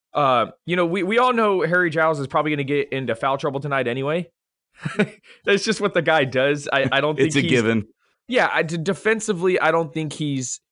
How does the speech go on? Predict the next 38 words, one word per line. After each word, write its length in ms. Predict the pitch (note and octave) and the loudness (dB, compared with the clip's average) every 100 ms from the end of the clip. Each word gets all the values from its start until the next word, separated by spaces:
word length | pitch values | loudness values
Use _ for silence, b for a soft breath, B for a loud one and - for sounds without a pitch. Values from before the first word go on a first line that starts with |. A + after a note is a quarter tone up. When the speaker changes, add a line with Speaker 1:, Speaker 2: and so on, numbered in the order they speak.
| _ _ | _ _
Speaker 1:
he's 300 | D#3+ D3+ B2+ | -4 -4 -2
ready 460 | A#2 A#2 C3+ C#3+ C#3 | -2 2 2 2 0
to 100 | B2 | 0
play 400 | - C3 A#2+ A#2+ | 0 0 2 0
thirty 320 | - B2 A#2+ | 0 -2 0
minutes. 240 | A#2+ F#2+ - | 0 -2 0
Obviously, 460 | B2 B2+ B2 B2 B2 | 0 0 -2 -4 -2
he's 240 | B2 A2 | -4 -2
not, 320 | C3+ A#2 - | 0 0 0
because 340 | A2+ B2 A2 A2 | -4 -2 -2 -2
I 60 | |
think 180 | A2+ A#2 | -6 -4
the 60 | A#2 | -2
other 100 | A2+ | 0
night 160 | A2 | 0
he 80 | A#2+ | -2
played, 180 | B2 G#2+ | -2 -2
like, 160 | G#2 | -2
fifteen 300 | C#3 B2+ A#2+ | -2 -4 -4
minutes. 280 | G2+ G2+ G#2+ | -2 -2 -4
The 60 | G2+ | -2
guy 180 | A2 G#2+ | 0 0
gets 200 | A2 B2 | -2 -6
in 60 | |
foul 220 | A#2 A2+ A2 | -2 -2 0
trouble. 300 | A2+ A2 A2+ | -2 -4 -6
It's, 120 | - | -6
it's 160 | B2 C3 | -10 -4
what 180 | D3 | -2
he 100 | C#3 B2 | -2 -2
does. 340 | B2 C#3 G#2 B B B | 0 2 0 B B B
But 240 | C#3 E3+ F#3 | -4 -4 -2
you 100 | E3+ | -4
have 380 | D3 D#3+ G3+ - | 0 0 0 -4
to 100 | F#3+ | -8
keep 360 | - E3+ F3 | -6 -6 -4
Harry 380 | C3 A#2 C3+ C#3+ | -4 0 2 2
Giles 440 | C3+ A#2 A2+ C3+ | 0 2 2 0